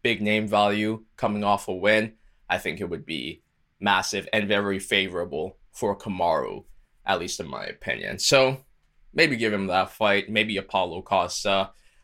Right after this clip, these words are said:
um, someone in the top five where Kamaru could possibly get the win and then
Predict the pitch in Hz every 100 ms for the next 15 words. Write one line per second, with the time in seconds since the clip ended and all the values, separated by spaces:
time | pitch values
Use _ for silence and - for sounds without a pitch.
0 | - 85 92 76 50 50 53 - - _
1 | _ - - _ - - - 131 113 101
2 | 95 - 104 87 - 104 90 92 98 92
3 | 90 - - _ _ _ _ - 113 110
4 | 101 98 98 - 113 95 92 - 110 104
5 | - 104 98 98 95 95 104 104 - 101
6 | 95 90 82 95